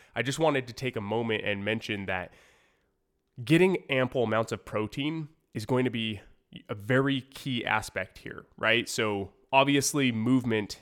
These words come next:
is a large portion of muscle maintenance, but also making sure that we're providing our body with the right tools and, uh, you know, building structures essentially to build these muscles is going to be crucial.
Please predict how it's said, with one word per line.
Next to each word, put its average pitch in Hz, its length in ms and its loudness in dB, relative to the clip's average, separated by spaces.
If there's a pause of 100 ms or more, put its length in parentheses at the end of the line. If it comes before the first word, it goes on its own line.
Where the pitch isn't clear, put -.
is 104 460 -2
a 107 140 -2 (100)
large 131 480 4
portion 131 480 -4
of 107 220 -6
muscle 107 320 -2
maintenance, 117 420 -2
but 120 120 -6
also 156 260 -4
making 175 240 -2
sure 160 180 -2
that 117 80 0
we're 113 120 -6
providing 117 680 -2
our 101 140 -2
body 107 460 0
with 98 200 -6
the 98 80 -6
right 107 380 0 (280)
tools 160 540 2
and, 101 300 -4 (260)
uh, 95 300 -4
you 113 120 -10
know, 95 220 -6 (220)
building 156 340 4
structures - 760 -4
essentially 110 520 -4
to 110 160 -10
build 160 340 4
these 120 180 0
muscles 104 460 -6
is 110 140 -10
going 196 240 0
to 190 80 -2
be 131 100 -4
crucial. - 720 -6